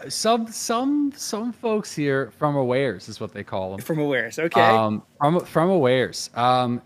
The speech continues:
Speaker 1: yeah, maybe a little bit. I actually, I, I was only on the island until, like, ninety-eight. So I was, like, kinda young doing my first year of school.
Speaker 2: Yeah.
Speaker 1: And then went to Southern Ontario for a while. So I did my elementary school there, which is,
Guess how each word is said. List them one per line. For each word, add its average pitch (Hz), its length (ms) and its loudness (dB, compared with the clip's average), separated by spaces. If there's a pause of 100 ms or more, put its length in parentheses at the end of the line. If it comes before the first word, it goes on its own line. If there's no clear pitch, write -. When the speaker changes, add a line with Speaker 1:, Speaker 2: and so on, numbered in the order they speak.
(320)
Speaker 1:
yeah, 214 200 4
maybe 233 240 4
a 226 40 6
little 165 240 4
bit. 107 220 -2
I 170 180 2
actually, 190 640 -2
I, 147 300 -2 (260)
I 147 160 0
was 185 520 -2
only 165 320 2
on 147 140 0
the 127 140 0
island 120 500 0 (360)
until, 107 840 -2 (420)
like, 107 140 -6
ninety-eight. 104 640 -8
So 110 140 -6
I 113 60 -2
was, 135 200 -6
like, 120 180 -4
kinda 117 220 -2
young 107 320 -2
doing 107 160 -2
my 101 100 -4
first 107 320 -10
year 104 100 -8
of 98 60 -10
school. 107 360 -10 (120)
Speaker 2:
Yeah. 117 240 -2
Speaker 1:
And 120 80 -6
then 123 100 -2
went 131 140 -4
to 120 40 -12
Southern 120 280 -4
Ontario 107 480 -4
for 101 220 -8
a 101 60 -4
while. 95 340 -6
So 110 300 -2
I 113 60 0
did 127 180 -2
my 120 180 0
elementary 113 440 -4
school 104 260 -6
there, 98 240 -2
which 95 200 -10
is, 95 280 -10